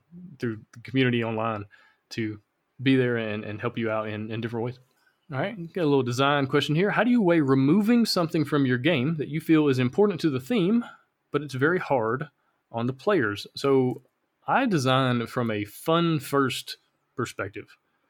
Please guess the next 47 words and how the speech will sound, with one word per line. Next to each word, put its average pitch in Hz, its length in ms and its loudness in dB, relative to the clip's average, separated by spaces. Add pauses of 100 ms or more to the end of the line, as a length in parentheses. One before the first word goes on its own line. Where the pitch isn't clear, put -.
(380)
Where's 190 240 4
the 202 80 2
fun? 117 520 -2
I 123 40 -10
wanna 123 140 -2
find 143 260 2
that 123 80 -2
as 107 100 -6
soon 180 140 2
as 165 80 0
I 156 80 4
can, 110 460 -4 (280)
and 117 140 -4
I 113 40 0
wanna 113 140 -4
push - 220 -4
that - 160 -2
fun 135 240 2
button 117 400 -2
over 127 180 2
and 120 80 2
over 113 140 -2
and 110 60 -2
over 110 140 -2
again 104 280 -4
until 98 160 -10
the 104 80 -8
game's 101 240 -6
done. 95 180 -12 (640)
And 120 140 -4
so 110 500 0
if 127 140 -2
something 226 280 2
is 120 140 0
super 175 280 0
thematic, 104 800 -4 (340)
but 110 100 -4
it's 104 120 -8
not 165 160 -2
super 107 200 -2
fun, 101 800 -4 (480)
then 120 180 -2
it's 107 220 -4 (120)
probably 160 360 2
gonna 123 160 0
get 107 240 -8
cut. - 380 -12